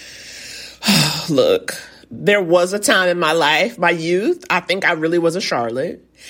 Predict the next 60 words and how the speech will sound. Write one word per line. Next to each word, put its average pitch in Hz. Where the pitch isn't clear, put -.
And 170
as 180
someone 202
who 220
does 175
ultimately, 156
you 175
know, 147
cur-, 165
you 165
know, 151
have 165
a -
Jubu, 143
I 160
did 160
kinda 147
go 143
in 139
a 143
hairy 151
direction, 147
right? 135
So -
at 226
first, 370
'cause, 320
like, 254
for 233
me, 311
I 262
was 208
like, 180
"I 262
just -
wanna 262
be 190
in 185
love." -
You 208
know 226
what 226
I 233
mean? 247
Like, 208
when 190
I 190
was 185
younger, 175
it 143
was 156
like 156
that. 139
Like, 156
put 208
me 202
in 196
a -
cable 165
knit. 143